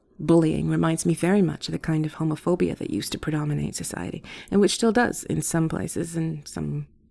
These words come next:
situations. The belief that your sexuality makes you immoral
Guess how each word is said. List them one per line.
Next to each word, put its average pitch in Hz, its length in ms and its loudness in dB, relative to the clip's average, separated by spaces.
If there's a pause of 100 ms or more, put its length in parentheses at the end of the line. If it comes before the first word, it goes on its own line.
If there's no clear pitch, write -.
situations. - 600 -2 (460)
The - 60 0
belief 202 460 8
that - 160 0
your 170 180 0
sexuality 165 680 2
makes - 360 -2
you 165 240 0
immoral 160 600 2